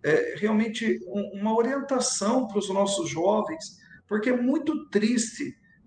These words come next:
ver a, essa moçada tão linda, tão querida pra nós, né? A juventude é, é a fase mais linda.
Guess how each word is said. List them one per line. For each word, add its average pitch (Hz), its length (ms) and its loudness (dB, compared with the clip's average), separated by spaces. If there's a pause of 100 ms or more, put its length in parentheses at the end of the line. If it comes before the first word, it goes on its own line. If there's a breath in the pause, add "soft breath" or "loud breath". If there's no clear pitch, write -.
(140)
ver 226 440 2
a, - 180 2
essa 202 240 0
moçada 202 560 2
tão 277 220 2
linda, 208 500 2 (280 soft breath)
tão 339 200 2
querida 220 340 2
pra 175 220 0
nós, 208 260 2
né? 233 160 0 (260 loud breath)
A 208 60 2
juventude 254 520 0
é, 254 100 4 (160)
é 226 80 2
a 226 80 2
fase 254 320 0
mais 269 240 2
linda. 208 500 2